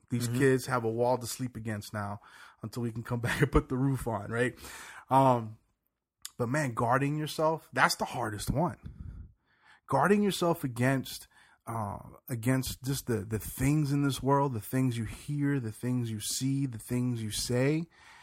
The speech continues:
Speaker 1: that is, that is so difficult because that plays more than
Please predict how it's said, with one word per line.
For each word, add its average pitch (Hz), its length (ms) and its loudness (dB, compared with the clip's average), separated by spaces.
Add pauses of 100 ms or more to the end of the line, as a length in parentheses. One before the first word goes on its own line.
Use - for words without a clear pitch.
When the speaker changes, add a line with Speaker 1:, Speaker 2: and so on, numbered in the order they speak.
(320)
Speaker 1:
that 190 440 2
is, 147 540 2 (840)
that - 200 -6
is 165 120 -4
so 175 200 4
difficult 127 680 0
because 135 380 2
that 160 300 4
plays 156 640 4 (200)
more 180 280 4
than 175 120 4